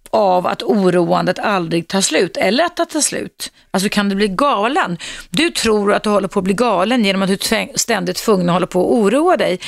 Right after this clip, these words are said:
Vad skulle kunna hända? Vad finns det som du kan utesluta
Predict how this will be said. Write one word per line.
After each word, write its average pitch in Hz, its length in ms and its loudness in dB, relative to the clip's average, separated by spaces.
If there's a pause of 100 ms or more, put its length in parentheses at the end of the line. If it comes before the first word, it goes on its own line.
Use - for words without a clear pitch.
(340)
Vad 240 420 4
skulle 202 300 -2
kunna 196 260 0
hända? 185 380 -2
Vad 226 120 0
finns 202 300 0
det 196 80 -2
som 196 140 0
du 185 60 0
kan 202 180 -2
utesluta 233 1000 -2